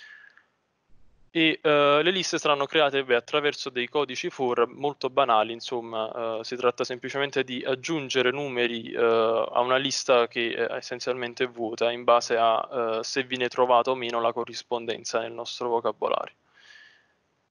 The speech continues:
Quindi, ehm, vediamo che poi il tutto è contornato da un, eh, un ciclo try, eh, try, try except, in maniera tale de-, da avere un'ottimizzazione in più aggiuntiva al programma, cioè se il pr-, nostro programma in, eh,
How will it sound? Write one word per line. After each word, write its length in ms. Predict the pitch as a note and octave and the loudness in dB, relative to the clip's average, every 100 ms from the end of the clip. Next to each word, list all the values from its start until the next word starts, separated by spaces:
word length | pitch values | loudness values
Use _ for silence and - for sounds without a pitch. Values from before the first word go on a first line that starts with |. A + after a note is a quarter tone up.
| _ | _
Quindi, 400 | D#3+ C3 A#2+ A#2+ | -2 -2 -4 -6
ehm, 880 | C3+ B2+ A#2+ A#2+ A#2 A#2 A#2 A#2 A#2 | 2 6 6 4 2 -4 -14 -14 -2
vediamo 400 | C#3 D3+ E3 B2+ | 0 4 2 2
che 100 | C3 | 0
poi 160 | D#3 | 2
il 120 | C3+ - | 0 -2
tutto 300 | D#3+ - C3 | -12 -6 -6
è 40 | |
contornato 720 | - C3 - B2+ D3+ C#3+ C3 | -4 -6 -2 0 2 2 0
da 220 | B2 C3 | 2 4
un, 300 | A2+ B2 A#2+ | 4 -2 -8
eh, 920 | A#2+ A#2 A2+ A2+ A2 - - C#3 B2 | -4 -4 -2 -4 -6 -10 -16 -20 -18
un 340 | A#2+ A#2+ B2+ C3 _ | -14 -14 -14 -18 _
ciclo 420 | - D3+ D#3 C3 | -6 -6 -2 -2
try, 580 | B2 C3 C3 B2 A#2 A#2 | 2 2 2 -2 -6 -8
eh, 200 | A#2 A2+ | -8 -10
try, 280 | A#2 B2+ B2 - _ _ | -2 0 0 -4 _ _
try 360 | - C3 C3+ B2 | -2 0 2 -2
except, 720 | B2 - C3+ A2+ - - F#3 _ _ _ - _ _ _ _ _ _ _ - | -4 -2 -2 -2 -2 -2 -2 _ _ _ -20 _ _ _ _ _ _ _ -14
in 60 | |
maniera 320 | C#3+ C#3+ F3+ D#3+ | -6 2 4 6
tale 320 | D3+ D3 C#3 | 6 4 4
de-, 260 | C3+ B2+ B2+ | 4 2 0
da 140 | - | -2
avere 260 | C3 C3+ B2+ | 0 0 0
un'ottimizzazione 1080 | B2+ C3 B2+ C#3 C3 B2+ C#3+ - - C#3 C3 | -2 -4 -8 -10 -10 -4 -4 -2 -4 -4 -4
in 120 | C3+ | -8
più 340 | - C3 B2+ - | -8 -8 -8 -6
aggiuntiva 520 | C3 C3 C3 B2+ B2 | -6 -6 -10 -2 2
al 120 | A#2+ | 2
programma, 480 | - A#2+ A2+ A2 A2 | 2 2 2 0 -4
cioè 260 | - A#2+ A#2 | 2 2 2
se 140 | C#3 | -2
il 80 | C3+ | -4
pr-, 160 | - | -10
nostro 320 | D3+ C#3+ - C3 | -6 -6 -6 -2
programma 420 | C3+ C#3+ C3 A#2+ | 2 4 2 -2
in, 200 | B2 B2 | -6 -4
eh, 320 | A#2+ A#2+ A#2 | -4 -4 -4